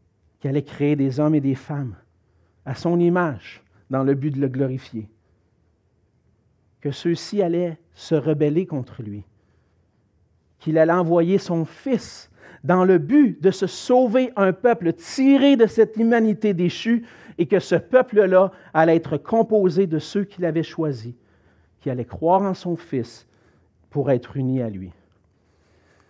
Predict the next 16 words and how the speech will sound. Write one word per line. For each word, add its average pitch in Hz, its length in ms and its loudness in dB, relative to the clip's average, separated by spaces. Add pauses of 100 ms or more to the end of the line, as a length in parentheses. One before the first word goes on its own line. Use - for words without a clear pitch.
(380)
Ça 131 160 -6
en 135 120 0
fait 185 140 -4
beaucoup 151 220 -8
de - 60 -8
choses, 220 280 -6
hein, 165 140 -2
dans 160 100 -4
le 117 60 -6
plan 143 260 -6
de 143 120 -4
Dieu 131 280 -2
déterminé, 147 800 -4
prédéterminé 165 720 -2
longtemps 165 380 -4
d'avance. 151 640 -2